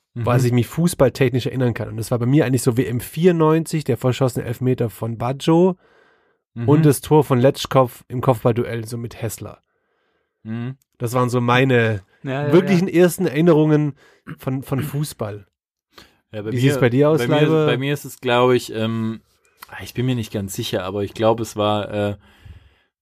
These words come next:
Speaker 1: war wieder mal so ein Gesolu-Urlaub und dann, äh, <laughs> und da war, äh, Weltmeisterschaft und ich glaub, ähm,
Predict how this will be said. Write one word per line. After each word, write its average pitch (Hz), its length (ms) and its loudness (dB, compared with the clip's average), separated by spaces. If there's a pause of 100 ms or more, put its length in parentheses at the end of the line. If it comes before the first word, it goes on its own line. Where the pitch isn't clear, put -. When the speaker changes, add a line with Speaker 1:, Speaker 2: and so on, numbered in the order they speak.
(100)
Speaker 1:
war 110 420 2
wieder 113 140 0
mal 110 200 2
so 110 160 -4
ein 107 320 -2
Gesolu-Urlaub 127 800 2
und 107 220 -6
dann, 110 1400 0
äh, 165 100 -2 (280)
<laughs> - 60 -6
und 123 100 -2
da 127 280 4
war, 120 320 4
äh, 117 240 0
Weltmeisterschaft 120 680 -2
und 107 100 -8
ich 101 100 -10
glaub, 117 340 2
ähm, 113 680 -2